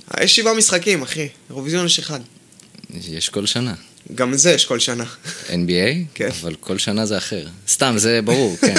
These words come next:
Speaker 1: <laughs>
Speaker 2: אין לי מה, זה, זה עניין, עניין של העדפה.
Speaker 1: כן.
Speaker 2: בימים יותר, אה, פנויים בחיי הייתי, הייתי רואה אירוויזיון בשמחה. בקיצור, אה,
Speaker 1: אז הלכנו לכיכר.
Speaker 2: הלכתם לכיכר.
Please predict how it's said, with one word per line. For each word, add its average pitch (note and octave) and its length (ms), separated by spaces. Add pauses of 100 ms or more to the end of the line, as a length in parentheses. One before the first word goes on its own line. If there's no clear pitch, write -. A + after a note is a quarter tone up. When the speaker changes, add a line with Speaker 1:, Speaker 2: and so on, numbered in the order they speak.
(120)
Speaker 1:
<laughs> - 160
Speaker 2:
אין A2+ 120
לי A#2+ 60
מה, G#2 240
זה, E2+ 160
זה F#2 200
עניין, A2+ 380
עניין B2+ 300
של B2+ 160
העדפה. G#2+ 380 (120)
Speaker 1:
כן. A#2+ 200 (480)
Speaker 2:
בימים C3 480
יותר, D#3+ 400
אה, C#3+ 380
פנויים A#2+ 360
בחיי A2+ 320
הייתי, G2+ 540 (360)
הייתי F2+ 200
רואה F2 140
אירוויזיון E2 520
בשמחה. - 420 (920)
בקיצור, C#3 680
אה, F#2+ 340
Speaker 1:
אז F#2+ 120
הלכנו F3+ 320
לכיכר. C3 600
Speaker 2:
הלכתם G#2+ 320
לכיכר. F2 400